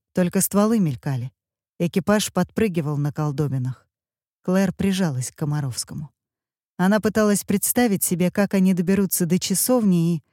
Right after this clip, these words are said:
Что ждет их там. Как вдруг раздался глухой удар. Что-то треснуло в лесу. В ночное небо с воплями взмыли разбуженные галки.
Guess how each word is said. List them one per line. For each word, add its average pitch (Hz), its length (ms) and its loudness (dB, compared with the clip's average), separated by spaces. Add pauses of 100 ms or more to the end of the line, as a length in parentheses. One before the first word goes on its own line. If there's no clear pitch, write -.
(560)
Что - 280 0
ждет 196 340 0
их - 180 -8
там. 143 220 -12 (920)
Как 175 200 -2
вдруг 180 520 -2 (720)
раздался 190 560 2
глухой 214 500 2
удар. 165 400 -4 (400)
Что-то 240 400 0
треснуло 151 600 -2
в 123 60 -6
лесу. 147 380 -4 (920)
В 160 100 -2
ночное 196 480 4
небо 208 300 2
с - 120 0
воплями 180 440 2
взмыли 175 540 2 (140)
разбуженные 180 720 2
галки. 156 500 -6